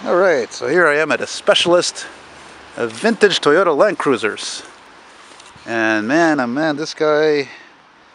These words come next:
he knows what he's talking about. He knows these Land Cruisers. He's with a Land Cruiser club.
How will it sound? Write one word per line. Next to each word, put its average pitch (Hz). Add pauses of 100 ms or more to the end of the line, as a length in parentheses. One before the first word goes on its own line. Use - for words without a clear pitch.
(600)
he -
knows 139
what 123
he's 107
talking 147
about. 135 (2750)
He 120
knows 127
these 113
Land 117
Cruisers. 117
He's 95
with 120
a 117
Land 120
Cruiser 113
club. 123